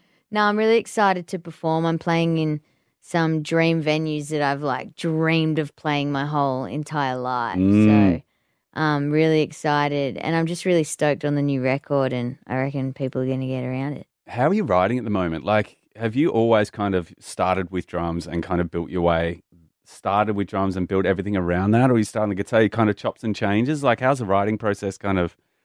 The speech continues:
Speaker 1: It's
Speaker 2: working
Speaker 1: al-
Speaker 2: at the moment?
Speaker 1: It's always chopped and changed, but for this album, which is called Drummer, which comes out next week,
Speaker 2: Yep.
Speaker 1: um, I wanted to make a, like, a pop rock record that came from the drums and was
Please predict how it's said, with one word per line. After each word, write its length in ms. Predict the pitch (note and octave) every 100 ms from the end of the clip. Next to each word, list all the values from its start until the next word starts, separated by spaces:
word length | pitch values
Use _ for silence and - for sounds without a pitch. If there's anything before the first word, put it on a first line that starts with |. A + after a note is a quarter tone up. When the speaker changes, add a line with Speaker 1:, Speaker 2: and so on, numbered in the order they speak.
| _
Speaker 1:
It's 100 | -
Speaker 2:
working 220 | G2 G2 G#2+
Speaker 1:
al- 40 |
Speaker 2:
at 20 |
the 80 | F#2
moment? 400 | F2+ F#2 G#2 - _
Speaker 1:
It's 240 | B3+ G#3+ -
always 380 | - C#4+ E4+ F4
chopped 300 | - C4 B3
and 160 | A3 G3+
changed, 360 | G#3 G3+ F#3
but 140 | F#3 E3+
for 140 | G3+
this 220 | F#3+ A3 -
album, 380 | E3 F3 E3 D#3
which 240 | D3+ -
is 140 | D#3+ -
called 360 | - E3 D#3+
Drummer, 600 | D3 D#3 D#3+ D#3 B2 C#3 _
which 180 | B2+ -
comes 320 | - D#3 D3+
out 220 | D3+ C#3
next 320 | D3 C#3+ - -
week, 260 | D#3 C3 -
Speaker 2:
Yep. 160 | A2
Speaker 1:
um, 220 | D3+ D3 - _ _ _ _ _ _ _ _ _ -
I 100 | G#3+
wanted 340 | G#3+ A3+ A3+
to 80 | A3+
make 340 | G3+ F#3+ E3+ -
a, 260 | F3 E3 A#2+
like, 180 | D#3 D#3
a 60 | D3+
pop 300 | - E3 -
rock 340 | D#3 D#3+ D3 -
record 460 | D#3 D#3 - D3
that 200 | D3 C#3 _ -
came 320 | E3+ D#3+ D3+
from 220 | D#3 D#3+
the 80 | D3+
drums 560 | D3+ D#3 D3 G#3+ A#3+ F#3
and 240 | D#3+ D#3
was 300 | D3+ C#3+ -